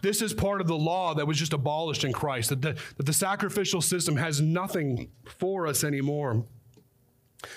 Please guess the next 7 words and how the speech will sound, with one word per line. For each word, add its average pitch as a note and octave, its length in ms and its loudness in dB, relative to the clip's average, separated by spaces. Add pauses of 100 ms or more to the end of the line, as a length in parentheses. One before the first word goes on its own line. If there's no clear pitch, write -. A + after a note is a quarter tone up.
that D#3+ 120 0
Jesus F#3+ 340 0
simply F3 400 0 (200)
cast F#3 440 0
it D3+ 60 0
aside. D3 640 2 (1400)
However, F3 580 0